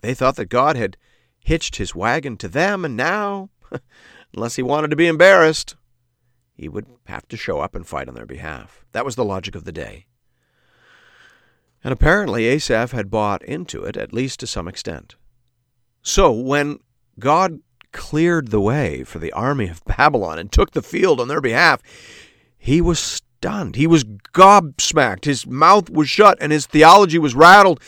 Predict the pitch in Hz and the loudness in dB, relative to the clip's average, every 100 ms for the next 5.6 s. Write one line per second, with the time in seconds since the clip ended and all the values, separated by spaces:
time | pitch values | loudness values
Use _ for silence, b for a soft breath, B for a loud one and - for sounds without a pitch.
0 | B B - 151 190 226 233 - 190 151 | B B -2 2 6 6 6 4 -2 2
1 | 220 185 160 156 196 170 139 - 247 233 | 2 2 0 2 4 4 4 8 10 10
2 | 190 _ _ _ _ _ _ _ 120 110 | 6 _ _ _ _ _ _ _ -10 2
3 | 127 226 233 226 226 240 - _ _ _ | 6 8 8 8 10 8 6 _ _ _
4 | 139 143 120 196 233 175 196 196 180 180 | -2 -2 0 2 2 2 4 4 4 2
5 | 175 151 143 127 95 | 2 4 6 6 2